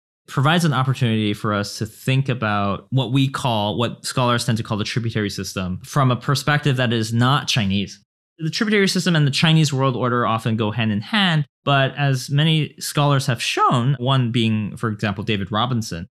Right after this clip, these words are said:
is how many of the practices we associate with the tributary system have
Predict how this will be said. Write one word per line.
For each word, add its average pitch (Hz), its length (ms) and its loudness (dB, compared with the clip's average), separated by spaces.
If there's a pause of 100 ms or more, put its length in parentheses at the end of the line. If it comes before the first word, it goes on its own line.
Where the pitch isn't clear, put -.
(100)
is 147 180 0
how 208 180 2
many 202 360 6
of 214 120 2
the 156 100 2
practices 165 920 0
we 120 220 2
associate 175 640 2
with 117 120 -2
the 113 40 -2
tributary 107 420 -2
system 101 380 -6
have 113 440 -4